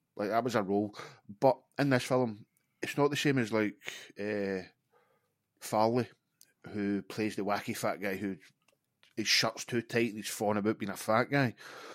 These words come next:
John Candy's weight is never brought up in this film for a start. He's never get slagged for being fat. I'm definitely more of a Neil than a Del. Um, if I was in his situation, I would be the exact same.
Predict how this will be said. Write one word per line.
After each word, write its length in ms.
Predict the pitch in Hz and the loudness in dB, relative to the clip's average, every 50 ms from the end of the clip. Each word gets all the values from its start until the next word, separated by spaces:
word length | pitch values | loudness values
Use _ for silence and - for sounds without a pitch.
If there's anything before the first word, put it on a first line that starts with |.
| - - - - - _ _ _ _ - - | -20 -20 -20 -20 -20 _ _ _ _ -2 4
John 200 | 131 131 147 151 | 4 4 4 4
Candy's 400 | - 165 156 170 165 165 123 104 | 4 2 2 2 2 0 0 2
weight 200 | 101 113 120 120 | 4 4 6 6
is 160 | 127 117 104 | 6 4 2
never 180 | 117 117 117 107 | 2 0 0 2
brought 200 | 101 107 85 85 | 2 4 4 2
up 120 | 101 - | 2 0
in 100 | 120 110 | -2 -6
this 120 | 117 110 - | -6 -6 -6
film 220 | - 104 98 98 | -4 -4 -4 -4
for 120 | - 92 | -4 -6
a 40 | 90 | -8
start. 280 | - - 98 92 95 98 | -4 0 2 2 2 2
He's 80 | 90 98 | 2 2
never 120 | 131 127 117 | 0 0 0
get 80 | 101 - | 0 -2
slagged 360 | - - 104 98 104 104 - | -2 0 2 2 2 2 0
for 100 | - 98 | -4 -6
being 160 | 82 90 92 | -6 -8 -10
fat. 380 | - - - 95 92 95 101 - - - - - - - _ _ _ _ _ _ | -10 -6 -4 -2 0 0 0 -2 -6 -12 -20 -20 -20 -20 _ _ _ _ _ _
I'm 280 | - 110 123 135 143 135 | 2 2 4 4 2 2
definitely 480 | 113 117 117 120 - 127 120 104 117 107 | 4 4 4 2 2 -2 -2 -2 -2 -2
more 180 | 107 107 107 | 0 0 0
of 80 | 104 101 | 0 0
a 60 | 101 | -2
Neil 400 | 101 101 117 120 127 127 127 - _ _ _ _ _ _ | 0 2 4 4 4 4 2 -2 _ _ _ _ _ _
than 160 | - 104 104 104 | -4 -2 -2 -2
a 60 | 98 | -2
Del. 340 | - 95 92 95 101 101 110 - _ _ _ _ _ - | -2 -2 -2 -2 -2 -4 -6 -12 _ _ _ _ _ -12
Um, 340 | 95 92 95 95 92 92 92 - _ - | -10 -8 -6 -6 -8 -8 -10 -10 _ -10
if 100 | - - | -6 -2
I 80 | 110 110 | -2 -2
was 140 | 110 113 110 | 0 0 -2
in 80 | 101 | -4
his 180 | 101 104 98 - | -4 -6 -6 -6
situation, 520 | - 98 92 - - 98 92 - - 101 | -4 -6 -4 -4 -4 -6 -6 -6 -8 -8
I 100 | 69 90 | -6 -6
would 100 | 98 95 | -6 -4
be 80 | 90 98 | -4 -4
the 40 | 95 | -4
exact 320 | 90 90 101 101 104 - - | -4 -2 -2 -2 -2 -2 -4
same. 240 | - 98 92 95 | -6 -6 -6 -6